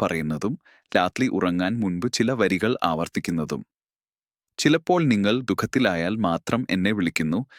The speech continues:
സന്തോഷത്തിലായാൽ എന്നെ മറക്കുന്നു. ചിലപ്പോൾ നിങ്ങൾക്ക് പ്രാർത്ഥന പറയാൻ സമയം ഇല്ല എന്നു പറഞ്ഞ് എന്നിൽ നിന്നും ദൂരെയാകുന്നു. എന്നാൽ മക്കളെ,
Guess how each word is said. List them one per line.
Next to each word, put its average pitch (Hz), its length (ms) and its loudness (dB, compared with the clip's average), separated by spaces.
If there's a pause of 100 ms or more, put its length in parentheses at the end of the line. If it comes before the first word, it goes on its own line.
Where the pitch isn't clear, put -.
(180)
സന്തോഷത്തിലായാൽ 110 1080 2
എന്നെ 104 180 0
മറക്കുന്നു. 80 540 -2 (960)
ചിലപ്പോൾ 175 520 4
നിങ്ങൾക്ക് 101 420 2
പ്രാർത്ഥന 101 560 0
പറയാൻ 95 320 2
സമയം 98 500 -2
ഇല്ല 107 380 2
എന്നു 101 260 2
പറഞ്ഞ് 110 340 0
എന്നിൽ 98 260 0
നിന്നും 98 420 -2
ദൂരെയാകുന്നു. 85 680 0 (960)
എന്നാൽ 113 360 2
മക്കളെ, 107 540 0